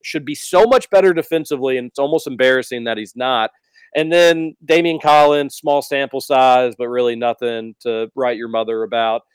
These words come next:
And then Oscar Tshiebwe, it's okay. It's good. It's not amazing. Um,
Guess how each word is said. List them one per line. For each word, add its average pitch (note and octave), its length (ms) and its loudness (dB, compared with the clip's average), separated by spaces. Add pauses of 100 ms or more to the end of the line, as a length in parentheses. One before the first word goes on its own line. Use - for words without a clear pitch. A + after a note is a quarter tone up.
(260)
And C3 140 -4
then B2+ 220 -2
Oscar C#3 340 0
Tshiebwe, B2+ 1000 2
it's - 680 -10 (760)
okay. C3 640 -2
It's C3 140 -10
good. B2+ 520 -2 (240)
It's - 80 -20
not C3+ 140 -2
amazing. A#2+ 680 -4 (380)
Um, A2 540 -2